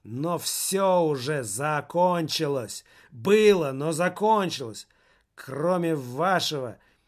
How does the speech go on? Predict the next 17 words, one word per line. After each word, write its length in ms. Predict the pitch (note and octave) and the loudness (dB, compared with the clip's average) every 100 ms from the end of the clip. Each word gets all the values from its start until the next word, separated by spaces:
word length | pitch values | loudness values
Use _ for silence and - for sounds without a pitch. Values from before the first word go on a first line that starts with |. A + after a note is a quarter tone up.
| _ - | _ -14
несостоявшегося 1400 | A2 D3 D#3+ E3+ - - F3+ G#3 G3 - E3+ E3 - D#3+ | -6 -2 -2 -2 -4 -2 0 2 0 -2 -2 -2 -2 -2
увольнения, 960 | D#3 C#3+ E3 F3 G3 A3+ F#3 B2 F2+ _ _ _ | 0 0 0 0 0 0 0 -2 -10 _ _ _
ухода 640 | - C#3 A#2 F#3 G#3 D#3 C3 | -12 -10 -6 -2 0 0 -2
главы 840 | C3+ D3 D#3 D#3 G#3+ G#3+ A#2 - _ _ | 0 2 2 0 -2 -2 -4 -10 _ _
и 160 | C#3+ C#3+ | -12 -8
всех 500 | - - A3+ - - _ _ | -6 0 0 -2 -8 _ _
сопутствовавших 1400 | - - F#3+ F#3+ - C4 B3 - F#3 F3 D3+ - D3 - | -6 -4 -2 -4 -4 -6 -4 -4 -2 -2 -2 -4 -6 -6
этому 540 | G#3 A3+ E3+ D3 A2 - _ _ - | -4 -4 -2 -6 -8 -12 _ _ -4
панических 840 | E3 G#3+ B3 - C#3 - A#2 - | -2 0 -2 -2 -4 -6 -12 -16
и 160 | - E3 | -12 -8
тревожных 680 | D3+ E3+ A3 G#3+ D3 C3 B2+ | -4 2 4 4 2 -6 -6
разговорах, 800 | C3 A#2 C#3 G3+ A#3+ F3 - - _ _ _ | -8 -6 -2 2 4 2 -6 -18 _ _ _
вполне 480 | - D#3 F#3 G#3+ G3 | -8 -2 0 2 0
естественных 1000 | D#3+ F3 - - A#3+ G#3+ - C#3+ B2 - | 0 -4 -4 -4 -2 -2 -2 -6 -8 -10
в 60 | |
подобной 540 | - D3+ F#3+ G3 C#3 A#2+ | -6 -4 -2 -2 -4 -6
ситуации, 840 | - B2 D#3+ G#3 F3 - G2+ | -8 -4 0 0 0 -6 -12